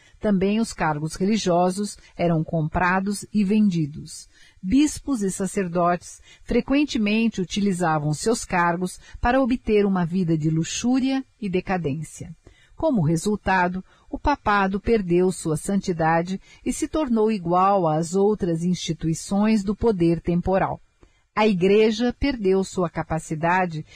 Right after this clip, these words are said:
de guiar a vida espiritual do povo. Desta forma, o ambiente social do final da Idade Média bloqueava o caminho através do qual a natureza original do povo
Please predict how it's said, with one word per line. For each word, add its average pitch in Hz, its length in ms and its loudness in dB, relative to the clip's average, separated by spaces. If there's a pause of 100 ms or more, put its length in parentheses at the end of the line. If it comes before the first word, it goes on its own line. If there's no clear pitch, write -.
(100)
de 185 160 -2
guiar 190 400 2
a 180 120 2
vida 220 440 -2
espiritual 214 920 0
do 196 120 -2
povo. 151 540 -4 (380)
Desta 165 340 -2
forma, 202 540 2 (260)
o 220 140 2
ambiente 240 580 2
social 185 640 0
do 156 120 -4
final 170 480 0
da 151 100 -2
Idade 180 340 0
Média 170 540 0 (260)
bloqueava 202 800 2
o 160 140 0
caminho 220 600 2
através 170 520 0
do 156 120 -4
qual 190 360 0 (240)
a - 80 -6
natureza 214 800 0
original 165 680 0
do 156 140 -6
povo 202 560 0